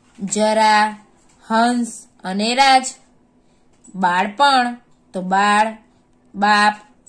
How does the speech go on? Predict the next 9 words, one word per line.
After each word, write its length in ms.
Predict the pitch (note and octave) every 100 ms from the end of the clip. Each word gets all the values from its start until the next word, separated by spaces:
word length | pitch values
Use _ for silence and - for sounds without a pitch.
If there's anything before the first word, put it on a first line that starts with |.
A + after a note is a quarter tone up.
| _ _ _ F#3
બાળ, 640 | G3 G#3 A3 G#3+ G#3+ A3+ _ _
બાણ, 480 | G3 G#3 A3 A3+ A#3 - _ _ _ _ -
પણ 580 | A3 A3 A3+ A3+ A#3+ A#3 _ -
અને 220 | - G3 G#3+
પળ. 420 | - D4+ C#4+ C#4 - _ _ _ _ _ _ G3+
મનપસંદ 800 | A3 B3 B3 C4 C4 C4+ G3+ E3 _ _ _ _ - -
તો 100 | F3+
મન, 600 | F3 G3 A3+ A3+ A3+ A3+ _ _ _ _ _ -
મદ, 580 | G3 A3+ A3+ A3+ A3